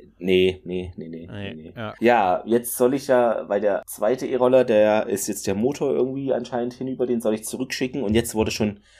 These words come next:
Speaker 1: der Ersatz losgeschickt und jetzt muss ich den kaputten irgendwie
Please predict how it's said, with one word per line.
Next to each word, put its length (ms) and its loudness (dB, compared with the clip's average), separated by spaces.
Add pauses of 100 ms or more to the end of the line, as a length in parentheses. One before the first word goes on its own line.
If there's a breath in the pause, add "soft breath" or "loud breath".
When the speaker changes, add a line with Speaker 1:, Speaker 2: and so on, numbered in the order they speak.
(160 soft breath)
Speaker 1:
der 100 6
Ersatz 600 2
losgeschickt 500 0
und 60 0
jetzt 160 -4
muss 160 0
ich 180 -12
den 160 -4
kaputten 420 -6
irgendwie 600 -6